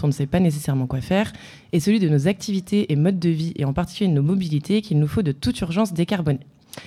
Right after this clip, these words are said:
Alors, localiser ainsi la production et le recyclage de batteries, est-ce une bonne idée, une réelle opportunité pour amorcer la transition énergétique de la France et décarboner drastiquement le secteur des transports ?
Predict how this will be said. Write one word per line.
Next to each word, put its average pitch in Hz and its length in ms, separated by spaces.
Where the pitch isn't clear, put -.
Alors, 196 460
localiser 214 600
ainsi 190 260
la 147 120
production 214 460
et 196 40
le 151 80
recyclage 180 440
de 151 60
batteries, 147 480
est-ce 208 240
une 175 80
bonne 156 160
idée, 156 460
une 143 100
réelle 202 240
opportunité 180 480
pour 151 200
amorcer 190 300
la 147 120
transition 190 420
énergétique 147 420
de 156 80
la 156 120
France 160 400
et 151 60
décarboner 175 580
drastiquement 190 680
le 185 80
secteur 175 360
des 180 100
transports ? - 640